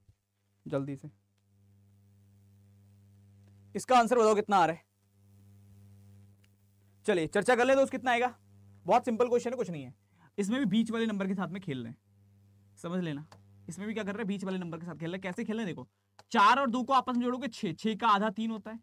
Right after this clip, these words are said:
हाँ लिखा है। पाँच और तीन आठ, आठ और एक नौ, नौ और एक दस, दस का आधा पाँच होता है, लिखा है। छः और एक सात, सात और दो नौ,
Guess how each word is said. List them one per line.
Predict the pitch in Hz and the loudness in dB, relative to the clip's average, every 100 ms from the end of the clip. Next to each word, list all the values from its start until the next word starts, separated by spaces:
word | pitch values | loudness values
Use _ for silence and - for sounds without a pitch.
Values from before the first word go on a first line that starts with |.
| _ - | _ -12
हाँ | 131 | -10
लिखा | 131 - 151 | -10 -12 -16
है। | 175 _ _ - - | -16 _ _ -20 2
पाँच | 202 226 | 2 4
और | 262 | 0
तीन | 233 262 | 0 -4
आठ, | 247 185 233 - _ - | 0 0 0 -4 _ 0
आठ | 185 208 | 2 2
और | 240 | -2
एक | 254 | -2
नौ, | 196 196 | -2 -2
नौ | 240 208 | -2 -2
और | 214 | -4
एक | 226 | -4
दस, | 156 151 135 139 | -6 -10 -10 -8
दस | 196 | -8
का | - 233 | 0 0
आधा | 196 226 | 2 0
पाँच | 220 208 214 | -2 -4 -6
होता | 202 | -8
है, | 214 | -10
लिखा | 156 139 - | -8 -10 -12
है। | 151 190 _ _ _ _ _ | -16 -16 _ _ _ _ _
छः | - 233 | -2 2
और | 254 269 | 2 0
एक | 240 | -2
सात, | 226 214 233 | -2 -2 0
सात | 214 214 | -2 -2
और | 226 | -4
दो | 214 | -2
नौ, | 160 135 | -4 -8